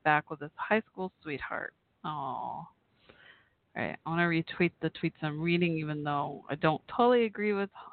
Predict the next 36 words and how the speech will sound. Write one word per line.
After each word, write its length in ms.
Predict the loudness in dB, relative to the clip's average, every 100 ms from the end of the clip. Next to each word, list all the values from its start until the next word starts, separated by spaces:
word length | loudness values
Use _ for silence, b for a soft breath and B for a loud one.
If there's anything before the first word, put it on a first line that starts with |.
| -6
everything 420 | -2 -2 -4 -10 -12 -16 _ _ _ 2
said. 340 | 6 6 4 -2
I'm 120 | -6
just, 180 | -8 -10 _ -8
to 40 |
be 160 | -6 -6
fair, 260 | 0 2 0 -4
since 100 | -6
I 100 | -4
did 260 | -4 -6 -8 B B B B
read 140 | 2 4
these 160 | 2 2
tweets 140 | -2 4
live 220 | 4 6
on 100 | 2
air, 240 | 0 -2
I'm 180 | -2 -4
retweeting 520 | -8 -12 -8 -8 -8
them. 200 | -10 -10 -12 _ B B B B
But 120 | 2 6
yeah, 300 | 6 6 6
if 80 | 2
you 120 | -2
wanna 160 | 0 2
learn 240 | 0 -2
more, 480 | -6 -4 -2 -2 -2
uh, 140 | -6
it 80 | -6
looks 160 | -8 -6
like, 200 | -4 -4 -4
I, 140 | -6 -6 _ _ _ -2
I 140 | 0
don't 200 | 0 -4
know 140 | -2
the 80 | -2
exact 400 | -2 2 4 4